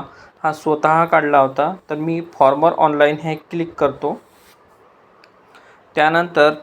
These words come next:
तुमच्याकडे अर्ज पॉलिसी क्रमांक आहे का, इथे तुम्हाला बटन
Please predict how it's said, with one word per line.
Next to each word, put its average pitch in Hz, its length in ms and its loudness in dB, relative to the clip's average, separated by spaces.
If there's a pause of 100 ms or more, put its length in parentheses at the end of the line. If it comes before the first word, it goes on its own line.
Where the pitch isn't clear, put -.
तुमच्याकडे 160 680 0 (120)
अर्ज 151 320 2
पॉलिसी 143 560 2
क्रमांक 160 500 0
आहे 156 320 2
का, 151 300 0 (1000)
इथे 160 320 -2
तुम्हाला 151 460 2 (760)
बटन 147 400 0